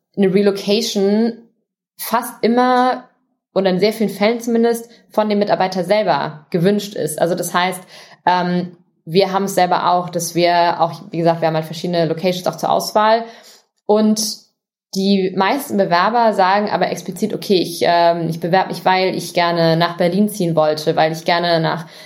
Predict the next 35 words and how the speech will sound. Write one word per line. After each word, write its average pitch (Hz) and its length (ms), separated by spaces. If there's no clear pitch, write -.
Lissabon 202 420
ziehen 165 240
wollte, 156 260
nach 165 140
London 190 320
ziehen 156 240
wollte." 151 600
Und, 170 360
äh, 170 280
das 165 220
heißt, 175 460
äh, 170 280
und 180 120
es 180 60
ist - 100
tatsächlich 226 260
auch 208 60
ein 196 40
Survey, 208 300
den 185 160
wir 180 280
intern 208 340
mal 175 140
gemacht 165 380
haben 226 340
mit 185 220
den 175 180
Mitarbeitern, 175 580
die 170 140
wir 165 80
für 165 200
andere 165 220
Unternehmen 160 380
relocated 165 560
haben, 220 340